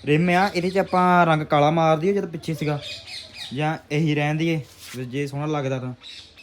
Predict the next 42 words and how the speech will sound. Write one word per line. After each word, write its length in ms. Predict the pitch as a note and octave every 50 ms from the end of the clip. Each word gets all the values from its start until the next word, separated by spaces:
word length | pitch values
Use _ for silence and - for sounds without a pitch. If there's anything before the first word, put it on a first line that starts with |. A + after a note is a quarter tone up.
| - - - -
ਬਾਕੀ 160 | C3 B2 D3
ਸਾਫ਼ 260 | C#3+ D#3 C#3 C3+ A#2+
ਕਰਨ 200 | - - D3 D3
ਵਾਲਾ 220 | D#3+ D3 C#3+ D#3+ D3+
ਗੰਦਾ 320 | D3 D3+ C#3 B2+ B2 B2+
ਹੋਇਆ 360 | C3+ C#3 B2+ A2+ A#2 B2+ D3
ਆ। 40 | E3 E3 - - - - - - - - _ _ - - - - - -
ਤੇ 360 | - B2 B2 A#2+ A#2 A#2 A#2 - - -
ਆਹ 180 | A2+ A#2+ C#3 C#3
ਇੱਕ 80 | A#2+
ਲਿੰਟਰ 200 | C#3+ C#3+ C3 -
ਆਪਾਂ 180 | C3+ A#2 B2+ B2+
ਛੋਟਾ 180 | - A2+ -
ਲਾ 180 | A#2 A2+ G#2+ G#2 -
ਦਿੱਤਾ 240 | A#2 G2+ - B2 A#2+
ਸੀ, 200 | A#2+ A#2+ B2 B2+
ਆਪਾਂ 320 | - A2 A2+ - - B2 A#2+
ਜਾਲੀ 240 | A#2+ A#2+ G#2 A#2 A#2+
ਕੱਸਣੀ 380 | - A#2+ - A#2 A#2+ B2 B2+
ਆ, 60 | C3+
ਪਰ 180 | C3+ - D#3 D#3
ਓਕੇ 180 | D#3+ D#3 - E3+
ਜਾਲੀ 120 | E3+ E3
ਕੱਸਣੀ 260 | D#3+ D3+ B2+ A#2+ B2
ਆ 40 | B2+
ਜੇ। 140 | C#3 D#3 E3+ - _ - - - - - - - - - - - -
ਸਪਰੇ 180 | - C3+ C#3
ਲਿਆ 220 | D3 E3 E3+ E3 D3
ਕੇ 60 | D3
ਨਾ 100 | D#3+ F3+
ਵਿੱਚ 200 | F3+ F3 - D3
ਅੰਦਰ 280 | C#3+ C#3 B2+ C3+ C3 C#3+
ਵੀ 80 | D3+
ਜਿਹੜਾ 120 | D3+ D3+ D#3
ਆਪਾਂ 180 | C#3+ D3+ D3
ਰੰਗ 180 | C3+ C3 B2 B2
ਮਾਰ 280 | C3 C3 C3 B2+ A#2
ਦੇਣਾ 180 | G#2 A2+ A#2 C3
ਆ 160 | D3 D#3+ F3 E3 - _ _ _ _ _ _ _ _ -
ਚੰਗੀ 240 | - C3 C3 B2 C3
ਤਰ੍ਹਾਂ। 240 | C#3 D3 D#3+ F3 E3+ D#3 - - - - _ _ _ _ _ _ _ _ - - - _ _ - -
ਤੇ 60 | -